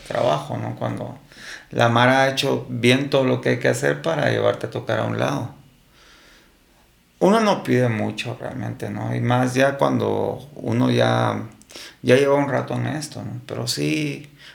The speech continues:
por lo menos respeto. Respeto para, para uno como persona, como si que fuera un albañil, como si que fuera el que vine a chapear el, el patio. Un respeto y,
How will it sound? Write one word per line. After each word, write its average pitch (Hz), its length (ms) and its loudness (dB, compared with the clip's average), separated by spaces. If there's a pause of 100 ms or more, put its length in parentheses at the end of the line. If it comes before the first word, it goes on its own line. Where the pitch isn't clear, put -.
(120)
por 147 120 0
lo 170 100 6
menos 185 260 4
respeto. 165 480 0 (580)
Respeto 123 480 -2
para, 58 560 2
para 120 140 4
uno 127 240 2
como 143 260 0
persona, 131 540 0
como 104 640 0 (320)
si - 200 -8
que 120 140 2
fuera 123 280 6
un 131 140 2
albañil, 131 580 2
como 131 260 -4
si - 160 -10
que 120 100 -6
fuera 120 760 0 (100)
el - 160 -8
que 120 100 -4
vine 113 220 0
a 120 60 -2
chapear 117 460 0
el, 110 400 -4 (320)
el - 160 -8
patio. - 640 0 (1000)
Un 120 180 -2
respeto 147 840 2
y, 107 720 -2